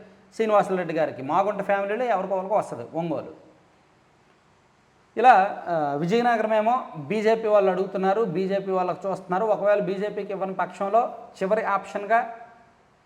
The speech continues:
కలిసెట్టి అప్పలనాయుడు గారికి కానీ, రంగా, అంటే ఏదైనా కావచ్చు, ఎలాగైనా మారచ్చు. ఉన్న సీట్లు తక్కువ ఉన్నాయి, పోటీ పడుతున్న నాయకులు ఎక్కువ మంది ఉన్నారు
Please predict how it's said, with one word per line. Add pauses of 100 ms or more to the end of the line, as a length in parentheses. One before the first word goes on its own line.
(560)
కలిసెట్టి
అప్పలనాయుడు
గారికి
కానీ,
రంగా,
అంటే
ఏదైనా
కావచ్చు, (680)
ఎలాగైనా
మారచ్చు. (540)
ఉన్న
సీట్లు
తక్కువ
ఉన్నాయి, (180)
పోటీ
పడుతున్న
నాయకులు
ఎక్కువ
మంది
ఉన్నారు